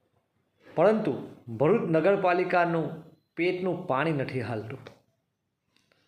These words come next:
કચરાની વાત કરીએ તો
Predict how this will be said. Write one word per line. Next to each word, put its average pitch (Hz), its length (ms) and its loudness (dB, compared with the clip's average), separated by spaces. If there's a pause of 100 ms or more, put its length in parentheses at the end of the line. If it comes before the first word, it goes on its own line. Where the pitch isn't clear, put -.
(2250)
કચરાની 220 420 4
વાત 190 260 4
કરીએ 131 360 -2 (1700)
તો 233 120 0